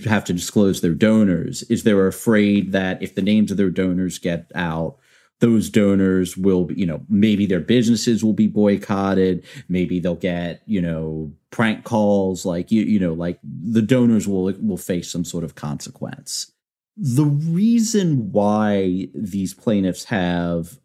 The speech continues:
a bit of a leg to stand on is, you know, if you go back to the nineteen fifties, there was this case involve-, um, involving the N double A C P,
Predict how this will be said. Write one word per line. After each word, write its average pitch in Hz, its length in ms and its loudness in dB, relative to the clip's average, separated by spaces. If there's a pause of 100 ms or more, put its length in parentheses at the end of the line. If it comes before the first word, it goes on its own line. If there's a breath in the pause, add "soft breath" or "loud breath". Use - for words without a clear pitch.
a - 80 -2
bit 180 320 2
of 135 100 0
a 98 60 2
leg - 460 -6
to - 100 -16
stand - 500 -12
on - 220 -16 (240)
is, 113 500 4
you 151 80 2
know, 104 180 4
if 113 160 -2
you 143 60 2
go 170 240 4
back 180 260 0
to 139 100 -4
the 127 100 2
nineteen 107 400 0
fifties, - 960 -6 (340)
there 113 200 4
was 107 180 2
this 104 220 -2
case 104 540 -2
involve-, 95 640 0
um, 92 320 -2
involving 92 300 0
the 101 160 -4
N 110 160 4
double 95 280 0
A 90 120 -2
C 82 240 -10
P, - 360 -16